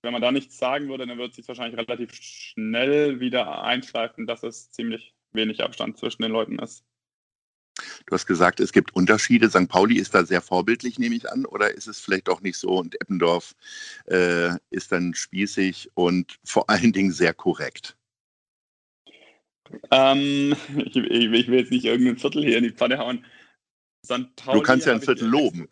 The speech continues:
Speaker 2: Wir können's ja so machen.
Speaker 1: Ja, ich, Sankt Pauli habe ich extrem wenig Rückmeldung dazu, was immer heißt, dass es keine Probleme gibt. So,
Speaker 2: Siehste?
Speaker 1: also scheint da, scheint da gut zu funktionieren. Und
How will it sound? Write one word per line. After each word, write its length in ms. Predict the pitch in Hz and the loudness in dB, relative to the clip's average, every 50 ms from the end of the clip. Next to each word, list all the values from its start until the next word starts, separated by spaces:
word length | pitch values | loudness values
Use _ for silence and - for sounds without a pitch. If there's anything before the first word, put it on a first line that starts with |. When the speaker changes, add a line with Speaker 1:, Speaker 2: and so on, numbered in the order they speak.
| - | -4
Speaker 2:
Wir 100 | 90 92 | -2 -2
können's 220 | - - 110 104 - | 0 0 -2 0 0
ja 80 | 107 | -2
so 160 | 95 90 107 98 | -2 -2 -2 -4
machen. 180 | 85 147 131 | -4 -4 -2
Speaker 1:
Ja, 320 | 139 143 143 156 170 165 - | -2 -2 -2 -2 -4 -4 -6
ich, 240 | - 135 - - 156 139 | -8 -10 -12 -14 -20 -16
Sankt 220 | 131 139 147 143 - | -10 -8 -8 -6 -6
Pauli 220 | 151 160 165 165 | -6 -6 -4 -4
habe 140 | 151 147 143 | -6 -6 -6
ich 40 | 139 | -8
extrem 300 | 151 135 - - 143 135 | -8 -10 -8 -8 -8 -6
wenig 260 | 135 147 156 156 143 | -6 -6 -6 -6 -8
Rückmeldung 460 | 139 135 117 - 127 123 120 120 120 104 | -8 -10 -8 -6 -4 -4 -4 -4 -4 -4
dazu, 400 | 113 123 131 - - 151 143 131 | -4 -4 -4 -4 -6 -6 -4 -4
was 160 | 127 123 - | -6 -6 -4
immer 220 | - 135 131 127 | -4 -4 -4 -2
heißt, 280 | 127 127 131 123 - - | -2 -2 -4 -4 -4 -6
dass 80 | 123 | -6
es 140 | 120 117 - | -6 -6 -10
keine 220 | - 123 120 120 113 | -8 -6 -6 -6 -6
Probleme 340 | 113 107 117 143 165 143 | -6 -2 -2 0 0 2
gibt. 240 | 117 131 160 - - _ _ _ _ _ _ _ _ _ - | 0 0 -2 -2 -4 _ _ _ _ _ _ _ _ _ -8
So, 60 | - | -6
Speaker 2:
Siehste? 380 | - - 135 - - 110 113 120 | -6 -4 -4 2 6 6 8 8
Speaker 1:
also 280 | 165 123 123 120 120 - - _ _ - - _ _ | 6 4 0 -4 -6 -8 -12 _ _ -20 -20 _ _
scheint 300 | - - 143 131 131 127 | -6 -2 -2 -2 0 0
da, 260 | 131 127 127 123 127 | 0 -2 -2 -4 -8
scheint 240 | 123 - 139 135 123 | -10 -8 -8 -6 -6
da 100 | 131 127 | -6 -6
gut 200 | 120 123 131 127 _ _ _ | -6 -6 -8 -10 _ _ _
zu 120 | - 131 | -16 -12
funktionieren. 720 | - 127 131 127 - 131 131 139 147 147 151 151 147 147 _ _ _ _ _ _ _ | -6 -6 -6 -6 -2 0 2 4 4 4 4 2 0 -4 _ _ _ _ _ _ _
Und 500 | - - 131 135 135 135 135 135 123 | 0 2 2 2 2 0 -2 -2 -4